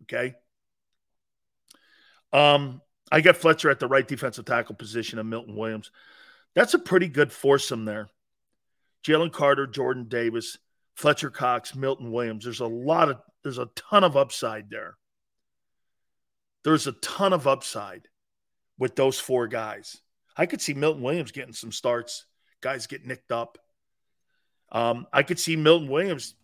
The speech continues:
playing a little bit of that right defensive tackle position, um,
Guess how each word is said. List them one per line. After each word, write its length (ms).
playing 280
a 40
little 200
bit 140
of 80
that 180
right 180
defensive 380
tackle 300
position, 520
um, 260